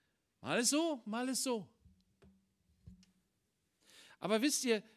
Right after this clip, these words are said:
ihr geht das nach hier, dieser Frau. Ihr geht das nach. Sie, sie empfindet das. Sie wird sozusagen neidisch betrachtet von diesen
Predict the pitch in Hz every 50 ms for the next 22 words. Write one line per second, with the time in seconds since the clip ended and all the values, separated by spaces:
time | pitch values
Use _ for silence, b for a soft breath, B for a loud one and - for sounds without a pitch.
0 | b b b b _ - 185 208 185 180 247 220 240 226 208 - 220 214 240 262
1 | 247 - - - 147 131 120 127 123 123 120 - - - - 101 92 90 92 107
2 | - - 151 143 - 196 196 196 185 170 - 190 185 185 175 127 113 110 - 147
3 | 156 175 - 120 127 143 160 170 165 143 143 - - - 214 220 214 - - 117
4 | 113 - - 143 131 135 165 - - - _ _ _ _ _ - - - 123 156
5 | 160 - - 156 131 135 139 143 160 180 185 180 165 b b b b b b b
6 | b b b b b b _ _ _ _ _ _ _ _ _ - 120 127 131 143
7 | 143 165 196 214 190 208 202 185 - - - - - - _ _ _ - 135 123
8 | - 139 - - - - - 151 156 147 117 101 - - 117 101 92 - _ -
9 | - - - - _ _ _ - - - 123 113 110 110 117 120 117 113 120 117
10 | 117 117